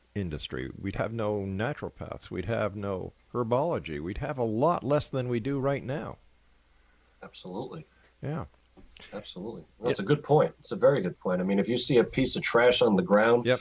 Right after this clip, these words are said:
Speaker 2: rest assured, no witch put it there. <laughs> We don't do that.
Speaker 1: Yeah, um, we're, we're in the month of October. Next week is
Speaker 2: Yes.
Speaker 1: Halloween.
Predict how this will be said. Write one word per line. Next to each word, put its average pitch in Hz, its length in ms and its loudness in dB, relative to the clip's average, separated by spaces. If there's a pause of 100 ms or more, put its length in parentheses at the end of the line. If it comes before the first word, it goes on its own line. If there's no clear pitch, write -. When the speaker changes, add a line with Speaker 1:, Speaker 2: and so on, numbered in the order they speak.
(200)
Speaker 2:
rest 131 260 6
assured, 135 540 6
no 120 220 6
witch 127 400 0
put 110 120 2
it 95 140 -4
there. - 240 -14 (260)
<laughs> - 320 -6 (640)
We 131 140 4
don't 127 180 6
do 107 140 4
that. 85 240 -2 (1000)
Speaker 1:
Yeah, 147 140 0
um, 127 360 2 (720)
we're, 165 220 -2
we're 165 140 0
in 190 80 2
the 175 60 4
month 139 200 2
of 110 260 -6
October. 104 480 -4 (460)
Next 110 240 -4
week 101 160 -4
is - 100 -6
Speaker 2:
Yes. - 60 -12
Speaker 1:
Halloween. 76 500 -4